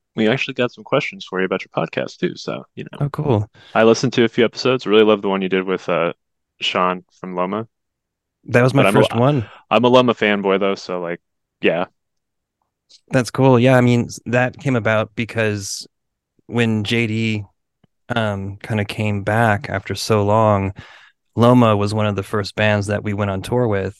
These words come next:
Speaker 2: and we just became fast friends. And, um,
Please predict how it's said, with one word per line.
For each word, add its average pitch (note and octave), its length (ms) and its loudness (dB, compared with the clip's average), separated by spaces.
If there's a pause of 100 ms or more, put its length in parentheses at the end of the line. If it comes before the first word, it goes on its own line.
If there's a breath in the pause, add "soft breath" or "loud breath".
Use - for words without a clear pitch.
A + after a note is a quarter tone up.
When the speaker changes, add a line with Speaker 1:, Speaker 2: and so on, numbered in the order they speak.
(140)
Speaker 2:
and G2 560 -2 (180)
we G#2+ 200 -4
just G#2+ 260 -2 (140)
became G#2+ 380 2
fast G2+ 360 0
friends. G#2+ 480 0 (560 soft breath)
And, G2+ 440 0
um, F#2+ 560 -2